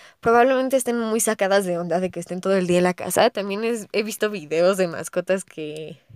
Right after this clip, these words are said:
que les reclaman a sus dueños por estar tanto tiempo. Mi gato no es así. Es completamente una bebé de brazos. Y si tienen una mascota así,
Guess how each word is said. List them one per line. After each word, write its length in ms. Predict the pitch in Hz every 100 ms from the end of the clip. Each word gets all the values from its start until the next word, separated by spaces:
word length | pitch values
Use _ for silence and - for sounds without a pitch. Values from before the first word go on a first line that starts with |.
| -
que 120 | 180
les 180 | 180 180
reclaman 500 | 180 190 190 196 185
a 80 |
sus 220 | 175 160 151
dueños 560 | 160 147 156 208 294 _ -
por 120 | 165
estar 280 | 190 170 180
tanto 280 | 185 175
tiempo. 380 | 156 156 160 262 - _ _ _ - - _
Mi 160 | 208
gato 260 | 196 202 202
no 160 | 190 175
es 120 | 170
así. 300 | 160 190 466 - _ - _ _ _
Es 300 | - 190 185 -
completamente 760 | - 185 185 196 190 190 190 190
una 160 | 180
bebé 320 | 143 151 180
de 100 | 170 156
brazos. 520 | - 196 214 - - - - _ _ _ _ _ _ _ _ _ _ -
Y 120 | 202
si 100 | 190
tienen 220 | 202 214 220
una 180 | 208
mascota 380 | 190 180 190 180
así, 340 | 180 185 220